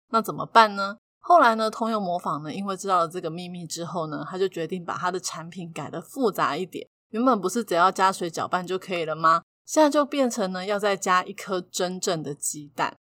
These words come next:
然后他们就去宣传说，只要再加鸡蛋，你就可以做出完美的蛋糕。后来整个大卖，超搞笑的吧？我跟你说，这个就叫做仪式感。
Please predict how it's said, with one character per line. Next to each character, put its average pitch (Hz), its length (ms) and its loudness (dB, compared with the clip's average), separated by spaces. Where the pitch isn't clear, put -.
然 170 100 0
后 180 60 4
他 202 80 4
们 185 100 -6
就 180 100 0
去 196 140 -2
宣 185 240 -4
传 165 220 -8
说， 175 240 -6
只 - 120 -10
要 196 160 4
再 285 180 2
加 254 180 0
鸡 262 300 -6
蛋， 233 260 2
你 156 60 -10
就 190 140 -4
可 196 140 -8
以 170 40 -4
做 175 220 -6
出 180 180 -12
完 170 180 -12
美 175 160 -12
的 143 120 -8
蛋 160 260 -2
糕。 156 300 0
后 302 300 8
来 175 220 4
整 151 320 -6
个 151 100 -10
大 151 320 0
卖， 160 360 -2
超 170 280 -2
搞 151 220 -2
笑 156 300 -4
的 - 100 -10
吧？ - 360 -4
我 165 100 -12
跟 185 160 -6
你 165 100 -10
说， 165 240 -4
这 185 140 4
个 208 40 6
就 202 80 0
叫 190 140 4
做 190 200 2
仪 165 200 -10
式 185 320 0
感。 - 280 -8